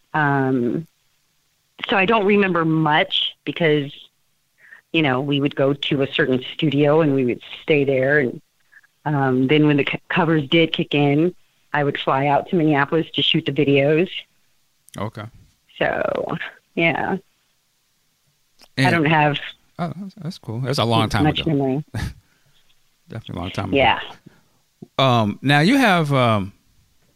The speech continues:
Speaker 2: we, we sort of talked about this before the show started offline, but there's a, an event coming up in Sacramento. I wanna make sure that we
Speaker 1: Yes.
Speaker 2: mention this. Um, tell us about this.
Speaker 1: Okay, so I have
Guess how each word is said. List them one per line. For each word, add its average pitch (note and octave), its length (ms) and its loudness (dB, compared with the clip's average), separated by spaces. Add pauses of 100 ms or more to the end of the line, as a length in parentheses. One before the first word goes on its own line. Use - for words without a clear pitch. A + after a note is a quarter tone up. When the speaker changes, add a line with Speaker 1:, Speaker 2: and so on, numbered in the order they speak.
(420)
Speaker 2:
we, G2 120 -14
we G2+ 100 -12
sort G#2+ 140 -4
of F2+ 60 -6
talked G2+ 220 -4
about F#2+ 160 -6
this F#2 120 -12
before - 260 -8
the F2 40 -6
show A#2+ 140 -2
started F#2 320 -4
offline, G2+ 500 -4
but F#2+ 160 -4
there's A#2 260 -4
a, G2+ 260 0
an F#2+ 140 -4
event G#2 320 -2
coming G#2+ 320 -2
up F2 200 -6
in E2+ 60 -8
Sacramento. G2 720 -2 (600)
I F#2+ 60 -10
wanna - 140 -10
make F#2+ 100 -8
sure F2+ 160 -8
that E2+ 80 -4
we A#3 80 4
Speaker 1:
Yes. G3 180 4
Speaker 2:
mention F2 260 -4
this. E2 280 -6 (480)
Um, E2 560 -6 (540)
tell E3+ 160 0
us E3+ 100 -4
about F#2+ 220 -6
this. - 200 -20 (1800)
Speaker 1:
Okay, A3 320 2 (100)
so G#3+ 340 4
I G3+ 260 2
have F#3+ 460 4